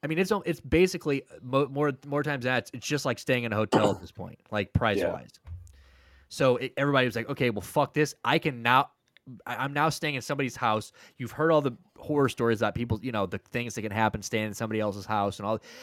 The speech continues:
Speaker 1: you know, it's like, so why even go through all of that trouble when I can just stay at a hotel?
Speaker 2: Right.
Speaker 1: So I always thought that same thing with these, there's gonna be so many fucking,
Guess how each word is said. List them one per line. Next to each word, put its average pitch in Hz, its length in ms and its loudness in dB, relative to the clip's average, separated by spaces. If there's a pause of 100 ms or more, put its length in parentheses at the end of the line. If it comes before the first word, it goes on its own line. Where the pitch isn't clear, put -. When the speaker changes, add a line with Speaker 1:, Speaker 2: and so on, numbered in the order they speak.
(140)
Speaker 1:
you 202 80 -6
know, 120 180 2
it's 131 160 -8
like, 131 140 0
so - 140 0
why 131 300 6
even 151 320 2 (160)
go 131 200 0
through 127 200 -6
all 120 240 2
of 107 120 -2
that 107 180 0
trouble 95 600 0
when 104 140 -4
I 104 80 0
can 104 120 -8
just 104 140 -10
stay 107 200 -4
at 98 80 -2
a 92 40 -4
hotel? 90 500 -8 (500)
Speaker 2:
Right. 92 320 -2 (480)
Speaker 1:
So 127 400 2
I 160 220 4
always 160 300 0
thought 110 380 -2
that 98 240 -4 (180)
same 143 420 -4
thing 131 400 -4
with 120 160 0
these, 110 300 -6 (120)
there's 135 360 0
gonna 190 180 -2
be 165 80 -2
so 180 720 4
many 147 380 -6
fucking, 131 500 -2